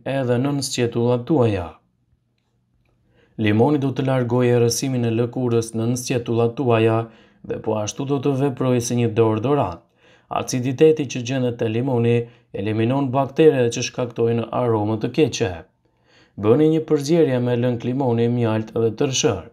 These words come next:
E vendosni përzierjen nën sqetullat tuaja dhe e lini të qëndrojë ashtu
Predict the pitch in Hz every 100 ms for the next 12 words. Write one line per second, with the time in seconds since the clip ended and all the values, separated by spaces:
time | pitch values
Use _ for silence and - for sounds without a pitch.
0 | _ _ _ - 101 101 98 117 117 123
1 | 127 120 117 151 135 123 123 120 117 -
2 | 110 127 123 131 117 117 113 113 _ _
3 | - 104 107 110 147 156 127 143 - 151
4 | 135 131 139 131 -